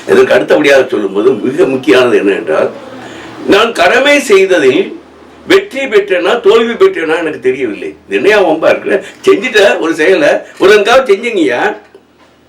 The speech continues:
அது கடமை, அது உன்னுடைய அடிப்படை கடமை. ஒன்னு உதாரணம் எடுத்துக்கோ, ஒரு நண்பர் ராமசாமி என்று இருக்கிறார், அவன்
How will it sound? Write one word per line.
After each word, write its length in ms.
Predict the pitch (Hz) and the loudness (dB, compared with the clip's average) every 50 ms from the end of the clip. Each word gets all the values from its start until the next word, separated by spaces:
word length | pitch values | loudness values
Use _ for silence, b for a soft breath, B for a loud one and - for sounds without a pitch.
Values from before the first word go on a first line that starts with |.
| _ _ _ _ _ _ _ _ _ - | _ _ _ _ _ _ _ _ _ -2
அது 200 | 190 226 233 180 - | 0 0 0 0 2
கடமை, 340 | 214 214 220 240 262 262 262 208 160 | 2 2 4 4 4 4 2 2 0
அது 160 | 135 175 208 214 | 0 0 0 2
உன்னுடைய 260 | 214 233 240 240 233 214 | 0 -2 0 2 2 2
அடிப்படை 300 | 208 262 262 269 247 240 | 2 2 0 0 0 2
கடமை. 300 | 226 220 202 214 208 208 185 | 2 0 -2 0 0 0 0
ஒன்னு 320 | 151 147 190 220 240 262 269 277 262 | 2 2 0 2 4 4 2 4 4
உதாரணம் 400 | 262 262 320 294 277 277 269 269 | 2 2 4 2 2 2 0 -2
எடுத்துக்கோ, 260 | 254 233 233 220 214 | -2 -2 -2 0 2
ஒரு 80 | 202 202 196 | 2 2 2
நண்பர் 320 | 196 202 208 214 220 214 | 4 4 2 2 2 4
ராமசாமி 460 | 196 196 220 226 214 214 220 208 196 185 | 4 4 2 2 0 0 2 2 2 2
என்று 180 | 160 151 160 | 2 0 -2
இருக்கிறார், 480 | 160 165 160 156 135 113 113 - - - - B B B B B | -4 -2 0 0 2 2 4 2 2 0 -4 B B B B B
அவன் 260 | B - 180 202 202 | B 0 2 2 2